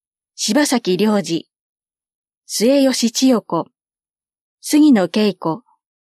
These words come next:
関口正則。高尾正治。高木和春。高山優子。田口薫。辰巳義久。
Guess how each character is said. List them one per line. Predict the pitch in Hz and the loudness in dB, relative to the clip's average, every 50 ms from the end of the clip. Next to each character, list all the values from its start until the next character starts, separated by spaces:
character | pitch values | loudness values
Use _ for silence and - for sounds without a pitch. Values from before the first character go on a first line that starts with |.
| _ _ _ _ _ _ _ _ _ _ | _ _ _ _ _ _ _ _ _ _
関 | - - 208 - - 294 294 | -6 -6 -4 -2 2 2 2
口 | 285 262 - 190 185 | 2 2 0 -2 -2
正 | 185 185 - 233 226 | -2 -2 0 2 2
則。 | 214 196 180 170 165 - _ _ _ _ _ _ _ _ _ _ _ _ _ _ _ _ _ _ _ _ _ _ _ | 2 2 0 -2 -4 -8 _ _ _ _ _ _ _ _ _ _ _ _ _ _ _ _ _ _ _ _ _ _ _
高 | - 208 190 - - 269 277 277 | -6 -6 -6 -2 -2 0 0 2
尾 | 269 | 2
正 | 233 233 247 247 - 208 185 | 2 2 2 0 -2 -4 -4
治。 | 147 165 160 - _ _ _ _ _ _ _ _ _ _ _ _ _ _ _ _ _ _ _ _ _ _ | -4 -6 -8 -8 _ _ _ _ _ _ _ _ _ _ _ _ _ _ _ _ _ _ _ _ _ _
高 | - 202 202 - 277 277 | -6 -6 -4 -2 2 2
木 | 277 277 262 | 2 2 2
和 | - 240 202 196 254 | 0 -2 -2 -2 -2
春。 | - 208 180 175 170 - _ _ _ _ _ _ _ _ _ _ _ _ _ _ _ _ _ _ _ _ _ - | -2 -2 -2 -4 -4 -6 _ _ _ _ _ _ _ _ _ _ _ _ _ _ _ _ _ _ _ _ _ -8
高 | 202 196 - 262 | -6 -4 -2 0
山 | 294 285 285 262 269 254 | 0 2 2 2 2 4
優 | 240 240 254 247 220 | 4 2 2 2 0
子。 | - - 170 151 - _ _ _ _ _ _ _ _ _ _ _ _ _ _ _ _ _ _ _ _ _ _ | -2 -4 -6 -6 -6 _ _ _ _ _ _ _ _ _ _ _ _ _ _ _ _ _ _ _ _ _ _
田 | - 285 302 294 | -4 0 2 2
口 | 262 247 - - - | 2 0 -2 -6 -6
薫。 | - 185 170 180 190 196 190 180 - - _ _ _ _ _ _ _ _ _ _ _ _ _ _ _ _ _ _ _ _ _ _ _ | -4 -4 -2 -2 -2 -2 -2 -4 -4 -6 _ _ _ _ _ _ _ _ _ _ _ _ _ _ _ _ _ _ _ _ _ _ _
辰 | - 214 196 - - 285 277 | -6 -6 -6 -4 0 2 4
巳 | 285 269 | 4 4
義 | 240 233 - - 269 | 4 2 2 0 -2
久。 | 247 - - - - 175 - | -2 -2 -6 -6 -6 -6 -8